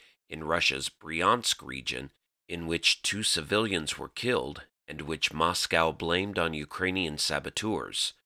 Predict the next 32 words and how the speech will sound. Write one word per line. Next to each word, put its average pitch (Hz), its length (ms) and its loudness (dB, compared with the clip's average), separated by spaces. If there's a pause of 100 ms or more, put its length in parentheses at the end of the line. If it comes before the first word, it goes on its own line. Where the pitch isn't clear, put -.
(360)
Ukrainian 87 600 2
intelligence 71 800 -2
said 65 300 -2
it 65 260 -8
played 73 300 -6
no 82 280 0
part 87 520 0
in 71 200 -10
the 71 160 -6
incident. 52 680 -6 (640)
Back 101 260 2
in 98 100 -2
the 95 100 -2
U 90 200 2
S, 98 360 2 (240)
Senate 98 420 2
Minority 87 560 2
Leader 98 380 0
Mitch 87 320 0
McConnell 90 580 0
suffered 87 460 2
a 85 40 -4
concussion 76 800 0 (380)
after 76 280 -2
tripping 113 640 0
at 80 100 -2
a 71 140 -2
hotel 85 480 2
during 80 320 0
a 67 60 -10
private 78 480 0
dinner 85 420 -4